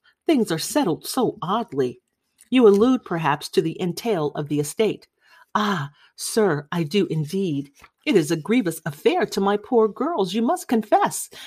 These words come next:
Not that I mean to find fault with you, for such things I know are all chance in the world.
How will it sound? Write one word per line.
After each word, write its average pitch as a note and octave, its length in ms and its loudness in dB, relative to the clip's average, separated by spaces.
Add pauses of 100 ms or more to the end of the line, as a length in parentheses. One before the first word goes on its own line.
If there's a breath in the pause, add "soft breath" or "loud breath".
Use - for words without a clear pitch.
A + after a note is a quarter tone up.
(100)
Not G4+ 180 4
that G#3 120 0
I E3 80 4
mean D#3+ 240 0
to D3 100 -8
find C3+ 320 -4
fault C3+ 260 -4
with C#3 240 -8
you, E3 380 -2 (200 loud breath)
for D4+ 120 2
such F#4 320 0
things F#3+ 240 2
I G3+ 140 2
know D3+ 200 2
are C#3+ 160 2
all F#3+ 220 0
chance F#3+ 500 -4
in D#3 140 -2
the D3+ 80 -2
world. C#3 420 -2